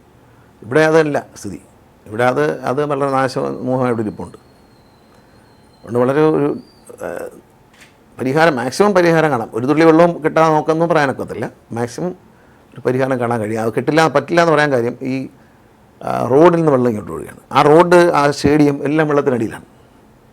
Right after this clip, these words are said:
അപ്പോൾ അത് സ്വാഭാവികമായിട്ട് ഇങ്ങോട്ട് കയറും. നമ്മുടെ, ആ, റോഡിനേക്കാൾ താഴ്ന്നു കിടക്കുകയാണ് പ്രോപ്പർട്ടി, പ്രോപ്പർട്ടിയേക്കാൾ താഴ്ന്നു കിടക്കുകയാണ്, ആ,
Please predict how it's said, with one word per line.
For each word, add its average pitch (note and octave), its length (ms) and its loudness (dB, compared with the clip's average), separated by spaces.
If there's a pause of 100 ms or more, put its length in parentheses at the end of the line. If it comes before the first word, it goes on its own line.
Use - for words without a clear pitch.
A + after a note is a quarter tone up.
(580)
അപ്പോൾ D3 120 0
അത് D3 80 4
സ്വാഭാവികമായിട്ട് E3 400 6
ഇങ്ങോട്ട് E3+ 300 0
കയറും. C3+ 200 4 (880)
നമ്മുടെ, D3+ 300 4 (220)
ആ, C#3 180 -2
റോഡിനേക്കാൾ E3+ 460 6 (100)
താഴ്ന്നു D#3 220 6
കിടക്കുകയാണ് D3+ 280 2
പ്രോപ്പർട്ടി, C3 460 -2 (760)
പ്രോപ്പർട്ടിയേക്കാൾ F3+ 580 6
താഴ്ന്നു D#3 280 6
കിടക്കുകയാണ്, D#3 440 0 (180)
ആ, A#2 100 -6